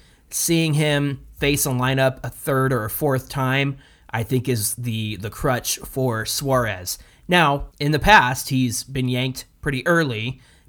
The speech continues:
but I think his pace on the mound will improve, especially now that the pitch clock is in play, which makes him a better pitcher at the end of the day. We've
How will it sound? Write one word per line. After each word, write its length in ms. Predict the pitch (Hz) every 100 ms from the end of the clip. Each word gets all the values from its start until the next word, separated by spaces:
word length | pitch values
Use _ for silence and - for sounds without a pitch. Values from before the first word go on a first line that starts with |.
| -
but 120 | 151
I 120 | 143
think 440 | 135 170 170 165 - _ _ _ _
his 340 | - 147 131
pace 400 | - - 170 180
on 140 | 175 165
the 40 |
mound 440 | 156 160 170 170 165
will 160 | 165
improve, 580 | 165 - 165 165 170 165 - _ _ -
especially 560 | 123 - 139 - 151
now 200 | 143 135 139
that 120 | 131
the 60 |
pitch 280 | - 156 -
clock 460 | - 160 147 - - -
is 220 | 151 139
in 160 | 135
play, 420 | 135 143 143 143 143 - -
which 340 | 147 147 - - _ _ _ _
makes 340 | 147 165 185 -
him 180 | 196
a 80 | 165
better 240 | 143 160 156
pitcher 360 | 190 190 120
at 160 | 101 -
the 140 | 110
end 140 | 101 107
of 100 | 87
the 60 |
day. 160 | 90 85
We've 280 | 117 135